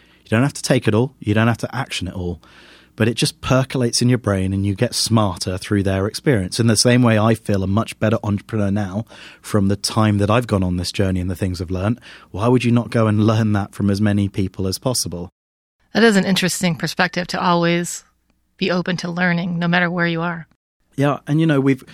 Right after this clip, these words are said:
Speaker 1: we've got another little mantra in the business, which is we, we always wanna look back in six months and laugh at how we did it six months ago.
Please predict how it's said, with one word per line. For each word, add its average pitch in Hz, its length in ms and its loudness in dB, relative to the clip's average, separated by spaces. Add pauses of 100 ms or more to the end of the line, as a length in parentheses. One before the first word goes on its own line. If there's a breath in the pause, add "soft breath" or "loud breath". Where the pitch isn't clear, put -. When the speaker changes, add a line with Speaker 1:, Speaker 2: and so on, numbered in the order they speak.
(280 loud breath)
Speaker 1:
we've 135 120 2
got 139 140 2
another 117 260 4
little 110 240 4
mantra 113 380 2
in 107 80 2
the 104 80 0
business, 107 580 -2
which 104 240 -6
is 104 320 0 (460 soft breath)
we, 107 240 0 (280)
we 117 160 2
always 127 300 4
wanna 117 200 4
look 107 280 0
back 104 240 0
in 101 100 2
six - 300 -4
months 104 300 0
and 98 180 0
laugh 101 320 2
at - 80 -8
how 98 140 -2
we 95 100 -2
did 101 140 0
it 110 100 -4
six - 240 -6
months 101 220 -2
ago. 117 260 0